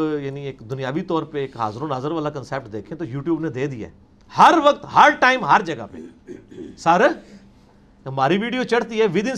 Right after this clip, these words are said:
second thousands of viewership ہو جاتی ہے all over the world۔ تو وہ، حالانکہ وہ یہ تو نہیں ہوتا کہ جو جہلم میں اس کو ہی نظر آ رہا ہوتا ہے۔ تو سر، اس طریقے سے کڑ کے مرنے کی ضرورت نہیں ہے، اللہ کے نبی کے مجاہد بنیں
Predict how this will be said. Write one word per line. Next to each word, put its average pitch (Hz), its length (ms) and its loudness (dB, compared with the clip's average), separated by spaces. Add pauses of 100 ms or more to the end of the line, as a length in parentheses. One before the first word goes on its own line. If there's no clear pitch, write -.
second 202 240 -2 (880)
thousands 247 460 4
of 233 60 2
viewership 220 380 -4
ہو 170 120 -2
جاتی 160 320 -4
ہے 185 140 -2 (320)
all 226 180 8
over 190 160 6
the 170 140 0
world۔ 135 220 -2 (1600)
تو 117 140 -16
وہ، 180 300 0
حالانکہ 165 340 0
وہ 160 80 -4
یہ 185 100 -4
تو 190 100 -8
نہیں 247 100 -6
ہوتا 220 120 -4
کہ 202 100 0
جو 196 60 2
جہلم 202 280 2
میں 208 100 0
اس 196 100 -2
کو 214 80 -4
ہی 208 40 0
نظر 143 200 -4
آ 110 140 -8
رہا 95 80 -16
ہوتا - 180 -20
ہے۔ - 120 -20 (760)
تو 185 60 -8
سر، 233 240 -2
اس 247 160 -6
طریقے 220 240 -6
سے 196 160 -2
کڑ 220 160 2
کے 220 140 -2
مرنے 180 280 -2
کی 208 60 -2
ضرورت 196 260 -2
نہیں 214 180 -6
ہے، 202 120 -8 (340)
اللہ 151 280 0
کے 180 60 -6
نبی 165 200 -4
کے 175 100 -4
مجاہد 156 420 0
بنیں 190 260 -2